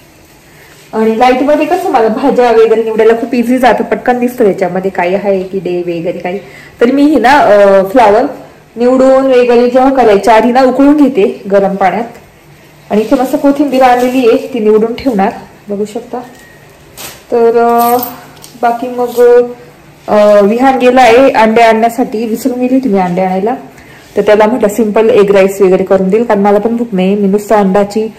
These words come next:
थो-, छोटीशी भुर्जी करणार, ते पण व्हाईट एगची. अ, योग, अ, ते त्याचं येलो पार्ट आहे ना तो काढून टाकणार, अ, कारण डाएटवर आहे, येलो पार्ट नाहीच खाणार,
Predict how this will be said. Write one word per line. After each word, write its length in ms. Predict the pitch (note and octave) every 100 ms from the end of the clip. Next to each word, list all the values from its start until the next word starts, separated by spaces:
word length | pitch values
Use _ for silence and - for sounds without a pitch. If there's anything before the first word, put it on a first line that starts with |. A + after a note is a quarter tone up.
| - - _ -
थो-, 220 | C4 C4+
छोटीशी 360 | C4 C4 B3
भुर्जी 340 | B3 C4 G#3 G3
करणार, 300 | G#3 G3 A3 A#3+
ते 80 |
पण 200 | A#3+ A#3+
व्हाईट 240 | B3 B3+ G3+
एगची. 480 | F#3+ F#3+ - B3+ C#4+ - - - -
अ, 60 | - G3 F#3+ F#3 F#3
योग, 460 | F#3 G3 G#3 G3 -
अ, 320 | G3+ G3 F#3+
ते 300 | F#3 F#3+ F3
त्याचं 400 | G3+ G3+ G3+ F#3+ F3+ -
येलो 380 | G#3 G#3 G3+ G3+
पार्ट 340 | - G#3 G3+
आहे 100 | A#3+
ना 80 | A#3
तो 60 | G#3+
काढून 260 | G#3 G#3+ A#3
टाकणार, 360 | A3 G3+ A#3 - - - - -
अ, 440 | G#3 G3+ F#3+ F#3+ F#3
कारण 220 | G#3+ G3+
डाएटवर 420 | G3+ G3+ G#3 A#3+
आहे, 300 | G3+ A#3 -
येलो 240 | G#3+ F#3+ G3
पार्ट 260 | G3+ F#3+ F#3+ - - - G#3
नाहीच 340 | G3+ A3 -
खाणार, 280 | A#3+ G#3